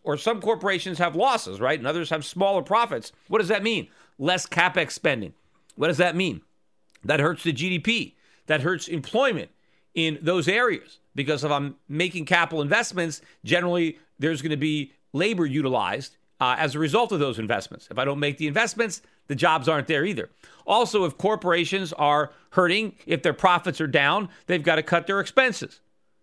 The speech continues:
What are their expenses? Their workers, right? So layoffs are coming. Obviously, the growth came despite falling corporate profits.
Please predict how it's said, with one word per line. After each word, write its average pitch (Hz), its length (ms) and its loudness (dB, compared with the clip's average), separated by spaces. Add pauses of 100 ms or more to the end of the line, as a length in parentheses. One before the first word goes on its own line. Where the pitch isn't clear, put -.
(240)
What 180 140 4
are 202 60 2
their 202 140 4
expenses? 220 540 0 (140)
Their 170 160 0
workers, 175 560 -2 (220)
right? 131 200 -2 (180)
So 156 320 0 (440)
layoffs 220 380 2
are 214 60 -2
coming. 202 460 0
Obviously, 175 760 0 (160)
the 160 100 2
growth 190 440 0
came 180 440 0 (600)
despite 233 560 4
falling 196 460 0
corporate 165 380 -2
profits. 233 600 2